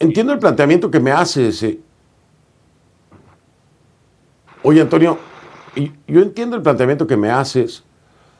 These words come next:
desde esa perspectiva en cuanto a representación. Es cierto, representación política y, y entonces, este,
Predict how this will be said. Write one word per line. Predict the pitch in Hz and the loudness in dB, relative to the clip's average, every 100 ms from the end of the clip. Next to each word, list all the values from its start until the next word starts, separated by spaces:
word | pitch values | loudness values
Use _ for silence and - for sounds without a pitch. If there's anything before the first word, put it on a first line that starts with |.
| _ _ | _ _
desde | 98 113 95 | 0 2 2
esa | 127 143 | 0 0
perspectiva | 110 - 107 95 123 117 120 | -2 -4 -6 -2 0 2 2
en | 107 | -2
cuanto | - 104 98 | -4 -4 -4
a | |
representación. | 92 90 90 92 85 85 98 69 - _ _ _ _ _ | -6 -6 -8 -8 -8 -6 -6 -6 -10 _ _ _ _ _
Es | - - | -10 0
cierto, | 202 202 - - - - - _ | 0 0 -8 -18 -20 -20 -20 _
representación | 95 87 87 95 92 110 | -8 -6 -6 -6 -4 -2
política | 113 123 139 165 165 156 156 - | 0 0 0 -2 0 0 0 -2
y, | 107 95 87 - | -2 -2 -4 -6
y | 80 | -8
entonces, | 85 - 90 107 104 | -8 -8 -6 -6 -6
este, | 87 73 - 85 69 67 | -6 -8 -8 -8 -8 -10